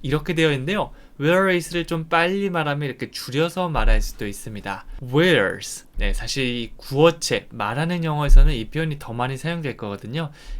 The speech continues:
그래서 삼, 사, 오 번에는 이 where's로 같이 연습해 보도록 할게요. 네, 그래서 "화장실은 어디 있죠?" "Where's the restroom?"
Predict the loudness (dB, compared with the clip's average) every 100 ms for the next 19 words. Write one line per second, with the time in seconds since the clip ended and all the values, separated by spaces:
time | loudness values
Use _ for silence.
0 | -10 -8 -6 -6 -4 -4 -2 2 2 2
1 | -2 -4 -4 -4 -6 -8 -6 0 0 0
2 | -2 -6 -6 -4 -4 -4 -6 -8 -8 -6
3 | -6 -8 -4 -4 -2 -4 -4 -14 -18 -16
4 | -18 -12 -4 -4 -2 -2 -2 -6 -16 _
5 | _ -6 -4 -4 -2 -2 -2 -2 -4 -4
6 | -4 -4 -12 -20 -20 -6 0 2 4 2
7 | -2 -8 -4 -2 -2 0 0 0 -4 -8
8 | -8